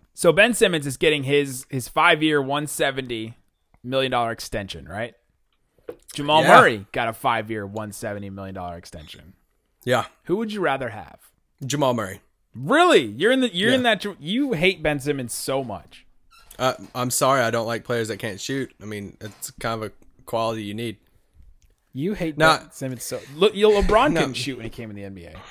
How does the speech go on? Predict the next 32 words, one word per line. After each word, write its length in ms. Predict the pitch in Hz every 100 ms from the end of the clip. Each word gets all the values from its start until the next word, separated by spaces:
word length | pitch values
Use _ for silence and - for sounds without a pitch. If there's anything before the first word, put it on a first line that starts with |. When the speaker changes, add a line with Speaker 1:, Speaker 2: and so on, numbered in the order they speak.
| - - - - -
Speaker 2:
Uh, 60 | 104 -
can 200 | - 147
he 80 | 165
still? 280 | - 202 220 - - -
No, 280 | 147 143 120 - _ -
I, 340 | 165 180 165 - _ _ _ _ _ _ _ -
the 120 | 151
Ben 220 | 151 185 208
Simmons 340 | 190 175 165
thing, 200 | 170 151
I 120 | 120
don't, 440 | 117 127 123 123 - _ - - _ _ _ -
I 100 | 139
don't 320 | 175 165 135
dislike 420 | 139 - 120 131
him. 100 | 165
I 80 | 127
dislike 400 | 120 156 - 143
him 80 | 131
in 120 | 110
Philly. 440 | 92 113 98 85 104 _
That's 220 | - 135 131
my 120 | 104
thing. 280 | 82 67 _ _ _ _ _ -
I 120 | 156
want 260 | 165 180 156
him 180 | 170 156
to 80 |
be 160 | 139 127
freed 480 | - - 131 127 110
from 360 | 123 117 110 -
Philly. 520 | - - 110 95